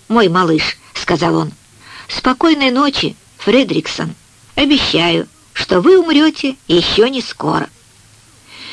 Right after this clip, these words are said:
Во время этой беседы Калли стоял немного в стороне, и на лице его начала расплываться улыбка,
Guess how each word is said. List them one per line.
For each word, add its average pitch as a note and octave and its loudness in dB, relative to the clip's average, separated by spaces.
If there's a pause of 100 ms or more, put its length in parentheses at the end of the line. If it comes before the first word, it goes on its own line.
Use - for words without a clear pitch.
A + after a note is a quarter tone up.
(220)
Во G3 2
время A3 2
этой G#3 2
беседы G#3+ 2
Калли A#3 -2
стоял G#3 0
немного G3+ 0
в - -4
стороне, A3 -2 (380)
и A#3+ 2
на A#3+ 0
лице B3+ 0
его C#4 2
начала C4 -2
расплываться C4+ 0
улыбка, A#3 0